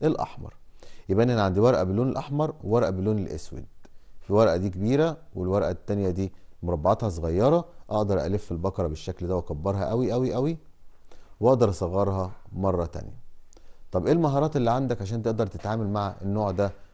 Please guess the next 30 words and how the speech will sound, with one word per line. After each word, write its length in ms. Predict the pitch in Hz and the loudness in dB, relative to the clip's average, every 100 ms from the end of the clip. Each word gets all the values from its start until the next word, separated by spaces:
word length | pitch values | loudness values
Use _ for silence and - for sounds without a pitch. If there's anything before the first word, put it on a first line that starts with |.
| - - | -10 0
من 320 | 107 104 92 - | 2 2 0 -4
ال-، 800 | 92 85 80 80 76 76 76 78 80 - - - - - - - - - - - - - - - | -2 0 -2 -4 -4 -6 -8 -8 -12 -14 -16 -16 -18 -18 -18 -18 -16 -16 -16 -18 -18 -18 -12 0
ورق، 320 | 92 87 - | 2 2 0
الورق 380 | 87 82 98 92 | -4 2 4 4
العمل؟ 460 | 87 92 127 175 160 - - - - - | 2 2 2 0 -2 -12 -18 -18 -20 -8
التلوين. 520 | 123 - 165 170 131 104 | -2 2 4 2 0 -2
انا 160 | 147 | -2
محتاج 260 | 147 - 143 | 0 0 0
ان 100 | 131 | 2
الون، 360 | 120 104 92 | 4 4 2
هشتغل 640 | 104 147 131 - 156 120 92 | 0 0 -2 -2 0 0 0
على 340 | 101 110 87 - - - - | 0 0 0 -6 -18 -20 -10
زر 220 | 95 123 147 | 0 2 2
التعبئه 540 | 127 123 101 127 139 | 2 4 4 4 4
ده 200 | 127 156 | 2 -2
بشكل 520 | 104 104 139 135 113 | -4 -6 -6 -4 -4
كامل. 480 | 107 117 101 82 76 - - - | -2 -2 -2 -4 -8 -14 -16 -8
زر 140 | 101 151 | 2 2
التعبئه 340 | 151 139 139 | 4 4 4
ده 140 | 135 135 | 2 2
هعمل 180 | 123 | 0
فيه 160 | 104 107 | -2 -2
ايه 140 | 90 | -2
بقى؟ 180 | 85 80 - - - - - | -2 -6 -10 -20 -20 -6 0
هاجي 260 | 147 139 | 2 2
هنا 220 | 147 151 - - | 0 -2 -6 -8
مربع 460 | 92 107 110 92 90 | -2 0 2 2 2
اهو 240 | 120 160 87 | 0 -4 -6
او 100 | 87 | -6
خليه، 520 | - 90 104 156 | -2 2 4 2